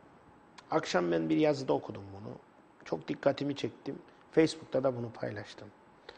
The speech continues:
Bugün ülke, dünyamızda Singapur'u bilmeyen yok.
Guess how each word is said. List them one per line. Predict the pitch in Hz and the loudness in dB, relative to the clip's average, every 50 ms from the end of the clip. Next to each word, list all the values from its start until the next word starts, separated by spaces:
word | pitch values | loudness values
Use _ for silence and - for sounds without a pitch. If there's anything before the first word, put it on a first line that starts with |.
| - - - - - - | -20 -20 -20 -20 -4 0
Bugün | 175 208 233 254 240 | 4 6 6 6 6
ülke, | 233 208 165 - - - - | 4 2 2 -2 -8 -2 0
dünyamızda | 185 190 190 185 175 170 165 151 151 170 | 2 4 6 6 6 6 4 4 2 2
Singapur'u | 160 - - 170 175 175 185 - - 160 151 147 147 | 0 2 0 2 6 6 6 6 6 4 4 6 6
bilmeyen | 156 147 135 131 143 175 175 151 | 6 4 4 2 2 2 0 0
yok. | 104 - | -2 -6